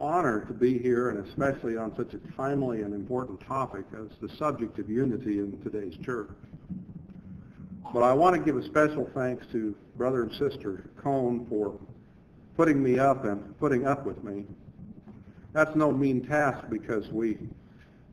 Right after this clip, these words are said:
uh, were, were able to spend a couple of weeks together at the English lectures and kind of traveled all over England together. So the fact that they put up with me knowing how I am is a pretty incredible thing.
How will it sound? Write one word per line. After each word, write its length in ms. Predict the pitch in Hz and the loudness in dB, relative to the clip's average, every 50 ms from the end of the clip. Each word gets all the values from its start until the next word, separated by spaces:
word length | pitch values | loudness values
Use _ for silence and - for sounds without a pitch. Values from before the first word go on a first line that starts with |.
| - | -16
uh, 60 | - - - - - - - - | -16 -16 -16 -16 -18 -16 -12 -6
were, 220 | - 120 113 - - | -4 -4 -4 -4 -4
were 220 | - - 117 120 131 | -4 0 2 4 4
able 180 | 135 117 110 | 4 2 0
to 140 | - - 110 | -2 -4 -6
spend 340 | - - - 131 131 127 113 | -6 -2 0 2 2 2 2
a 40 | 104 | 0
couple 320 | - - 127 127 - 117 | 0 -2 -2 0 0 -2
of 80 | 107 104 | 0 2
weeks 280 | 110 123 127 123 123 | 2 2 2 0 -2
together 540 | - - 107 104 110 117 120 120 117 113 110 | -6 -8 -6 -2 2 2 2 2 2 0 -2
at 100 | 104 104 | -4 -4
the 100 | - 127 | -6 -4
English 360 | 135 120 123 120 110 101 - | -4 -4 -2 -4 -4 -6 -6
lectures 540 | 131 131 131 123 - - - 110 110 107 101 | -4 -4 -4 -4 -4 -6 -6 -6 -6 -6 -6
and 200 | 107 101 101 - - | -8 -8 -8 -6 -6
kind 120 | 123 113 | -4 -4
of 100 | 110 - | -6 -4
traveled 300 | - 127 127 123 123 120 | -2 0 0 0 0 0
all 180 | 120 117 120 120 | 0 0 0 0
over 220 | 117 113 113 113 | 0 0 0 0
England 300 | 123 135 135 123 110 101 | 2 2 0 0 -2 -2
together. 420 | 101 101 98 104 107 104 101 101 101 - | -4 -2 -2 0 0 0 0 -2 -4 -4
So 320 | - 110 104 101 95 95 - - - - - - - - - - - - | -2 0 0 0 0 -2 -6 -12 -18 -20 -20 -20 -20 -20 -20 -20 -12 -8
the 80 | - 110 | -6 -2
fact 280 | - 135 139 139 131 - | 2 4 4 4 4 2
that 160 | 113 - - | 0 0 0
they 220 | 123 117 120 185 185 - - - - - - - - - - | 2 2 2 2 0 -2 -10 -16 -18 -20 -20 -20 -18 -6 0
put 140 | 151 143 143 | 4 6 6
up 160 | 156 151 - | 6 4 4
with 180 | 127 110 107 127 | 0 -2 0 0
me 320 | 120 120 123 120 120 117 120 123 - - | 0 2 4 4 4 2 0 -6 -10 -6
knowing 380 | - 117 120 123 127 127 117 104 | -2 0 2 2 2 2 0 0
how 240 | 98 135 127 123 117 | 0 0 0 0 0
I 120 | 107 110 | 0 0
am 380 | 123 127 147 135 110 104 107 98 | 0 0 0 0 0 0 -2 -2
is 80 | 98 | -4
a 60 | 110 104 | -6 -6
pretty 240 | - 127 117 107 101 98 107 | -4 -2 -2 -2 -2 -4 -6
incredible 480 | 110 104 - 131 123 113 107 - - - | -8 -4 -2 0 0 0 -2 -4 -4 -2
thing. 360 | - 147 143 120 92 90 - | 0 0 2 2 0 -4 -6